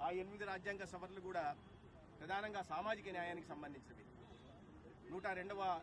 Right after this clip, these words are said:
రాజ్యాంగ సవరణ తీసుకొస్తే దానికి వెనుకబడిన వర్గాలకి సంబంధించిన ఎన్సీబీసీకి, National Commission for Backward Classesకి ఒక రాజ్యాంగ భద్రత కల్పించడానికి తీసుకొచ్చిన చట్టం. అదేవిధంగా రెండు, నూట నాలుగవ సవరణ చట్టం తీసుకొస్తే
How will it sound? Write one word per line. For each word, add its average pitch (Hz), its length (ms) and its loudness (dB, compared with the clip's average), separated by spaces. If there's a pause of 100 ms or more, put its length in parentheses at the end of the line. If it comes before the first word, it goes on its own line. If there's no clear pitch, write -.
రాజ్యాంగ 180 400 0
సవరణ 175 400 -2
తీసుకొస్తే 180 560 -4 (460)
దానికి 165 260 2
వెనుకబడిన 196 340 -2
వర్గాలకి 180 560 0 (680)
సంబంధించిన 180 380 -2
ఎన్సీబీసీకి, 180 720 -4
National 175 320 -2
Commission 165 360 -4
for 165 120 -4
Backward 156 400 -2
Classesకి 160 560 -4 (260)
ఒక 147 100 -6
రాజ్యాంగ 160 480 0
భద్రత 175 340 -4
కల్పించడానికి 151 840 -4 (380)
తీసుకొచ్చిన 151 420 -8
చట్టం. 117 320 -8 (440)
అదేవిధంగా 208 360 0
రెండు, 190 180 0
నూట 185 200 -2
నాలుగవ 185 440 4
సవరణ 185 280 -2
చట్టం 180 320 -2
తీసుకొస్తే 185 540 -4